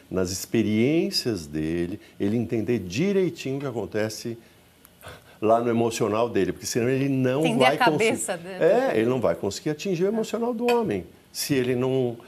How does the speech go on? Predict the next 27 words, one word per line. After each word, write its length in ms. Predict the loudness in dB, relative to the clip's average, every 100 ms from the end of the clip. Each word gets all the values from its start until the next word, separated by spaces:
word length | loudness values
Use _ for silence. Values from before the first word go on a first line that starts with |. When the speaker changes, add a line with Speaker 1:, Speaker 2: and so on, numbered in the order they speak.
| -10
Speaker 1:
não 200 | -2 -2 -2
tiver 360 | -4 -2 -2
profundamente 960 | 2 2 2 0 2 2 2 2 0 -2
conectado 500 | -2 0 -2 -2 -2
com 140 | -4
o 20 |
dele. 480 | 2 2 2 0 -8 -12 _ _
E 80 | -8
por 160 | -4 -4
isso 180 | -4
que 100 | -6
volta 520 | -8 0 2 2 0 -6
aquilo 260 | -6 -8
que 80 | -6
eu 60 | -6
tava 320 | -2 -2 -2
falando 320 | 0 0 0
da 180 | 0 0
espiritualidade. 960 | -2 -6 -6 -2 -2 0 0 0 -2 -12 -20 -20 -20 -6
Quer 60 | 0
dizer, 280 | 0 2
esse, 540 | 0 0 0 0 -2 2
a 140 | 0
espiritualidade 800 | 0 -2 -4 0 0 2 0 -2
serve 560 | -6 0 2 2 0 -2
muitas 600 | 0 0 0 -2 -6 -4
vezes 540 | 0 2 2 -2 -8